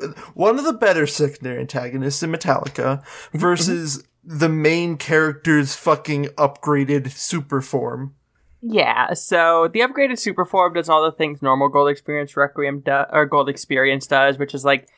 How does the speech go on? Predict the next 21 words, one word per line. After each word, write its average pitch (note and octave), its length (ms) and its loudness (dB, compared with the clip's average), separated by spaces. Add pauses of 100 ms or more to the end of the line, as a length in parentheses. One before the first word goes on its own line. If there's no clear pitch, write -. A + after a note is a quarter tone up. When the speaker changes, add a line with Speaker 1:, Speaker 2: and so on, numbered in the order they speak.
(180)
Speaker 2:
it C#3+ 140 0
creates - 400 -2
life, G#3 240 0 (340)
it - 140 -12
detects A3 460 -4
life, C#3+ 260 0 (380)
it C#3 160 -6
punches F3 400 -2
very E3 360 0
good. C#3+ 460 -4 (480)
Speaker 1:
Mm-hmm. - 880 -10
Speaker 2:
Metallica, C#3+ 800 0 (520)
and E3 120 2
it F3+ 60 4
looks F#3 220 -2
like F3 320 0 (680)
Golden D3 380 2
Frieza C3+ 380 -4
Cell. - 480 -4 (400)
Speaker 1:
Yeah, E3+ 240 -2 (300)
sure. - 260 -6